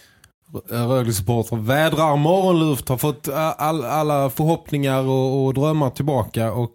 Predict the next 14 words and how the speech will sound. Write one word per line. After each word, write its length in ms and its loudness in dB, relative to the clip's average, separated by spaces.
de 160 -2
här 160 0
två 240 -2
namnen, 520 -2
eh, 200 -2
dyker 360 0
ju 60 4
upp 140 -2
hela 280 0
tiden 500 0
på, 460 0
eh, 240 0
folks, 480 -2
eh, 220 0